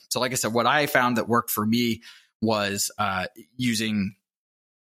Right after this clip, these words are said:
just little washers, um, that, that can work in between. You may also have to get longer screws to get those outlet covers in. So another just little m-, m-, small tricky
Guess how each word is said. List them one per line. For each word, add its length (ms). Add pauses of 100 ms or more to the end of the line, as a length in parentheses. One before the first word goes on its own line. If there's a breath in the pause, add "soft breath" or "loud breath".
(320)
just 220
little 200
washers, 600
um, 280
that, 180
that 100
can 140
work 160
in 60
between. 260
You 100
may 140
also 220
have 80
to 60
get 120
longer 320
screws 580
to 280
get 220
those 280
outlet 280
covers 380
in. 300
So 260 (420 loud breath)
another 300
just 240
little 340 (160)
m-, 320 (200)
m-, 280
small 600
tricky 340